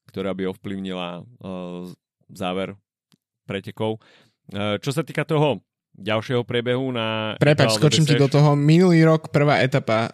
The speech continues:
Speaker 2: sa zrušila kvôli farmárskym protestom.
Speaker 1: No, tak, e, som si celkom dobre pamätal.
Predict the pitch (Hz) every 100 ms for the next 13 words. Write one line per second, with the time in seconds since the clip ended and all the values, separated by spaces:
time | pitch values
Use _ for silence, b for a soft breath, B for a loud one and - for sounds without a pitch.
0 | - - 113 117 113 123 107 107 117 110
1 | 110 95 107 101 - 113 - - 104 -
2 | - 127 - 107 139 151 101 110 _ 98
3 | 85 98 98 95 - 98 104 - 113 -
4 | 104 107 117 - 95 92 95 92 90